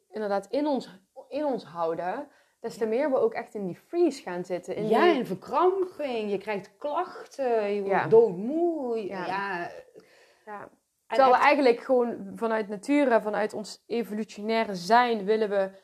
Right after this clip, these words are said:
Speaker 1: willen we juist die beweging maken, willen we juist dat geluid maken, willen we ons juist tot expressie brengen. Maar iedere keer, ook die micromomenten van dat je eigenlijk boos of verdrietig of geïrriteerd of gefrustreerd bent en je slikt het in.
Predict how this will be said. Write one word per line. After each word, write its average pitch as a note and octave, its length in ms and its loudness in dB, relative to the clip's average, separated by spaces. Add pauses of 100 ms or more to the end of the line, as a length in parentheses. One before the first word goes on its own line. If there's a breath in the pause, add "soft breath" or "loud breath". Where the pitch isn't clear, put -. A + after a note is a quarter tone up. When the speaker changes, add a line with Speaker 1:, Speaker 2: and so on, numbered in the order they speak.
(140 loud breath)
Speaker 1:
willen G#3 260 -2
we F#3+ 120 0
juist B3 360 4
die B3+ 100 -4
beweging G3+ 440 0
maken, F#3+ 280 -4
willen G3+ 160 -8
we G3 80 -6
juist G#3+ 260 2
dat A3+ 120 -6
geluid G3 460 0
maken, F#3+ 300 -6
willen G3 160 -6
we G3 60 -4
ons G3 160 -8
juist G#3+ 760 0
tot A#3 160 -10
expressie G#3+ 520 -6
brengen. G3+ 280 -4
Maar G3 200 -4
iedere C4 360 0
keer, A#3 360 0
ook B3 200 0
die A#3+ 140 -4
micromomenten G3+ 880 -4
van F#3+ 300 -4 (200 loud breath)
dat F#3+ 180 -6
je G3+ 80 -8
eigenlijk G3+ 400 -2
boos G#3 340 4
of F#3 80 -14
verdrietig F#3+ 600 -8
of F#3+ 140 -8
geïrriteerd G#3+ 580 -4
of G3+ 80 -10
gefrustreerd - 580 -6
bent F#3+ 160 -4
en F#3+ 300 -6 (560 soft breath)
je A3 120 -8
slikt A3 260 -6
het G3+ 120 -20
in. F3+ 360 -12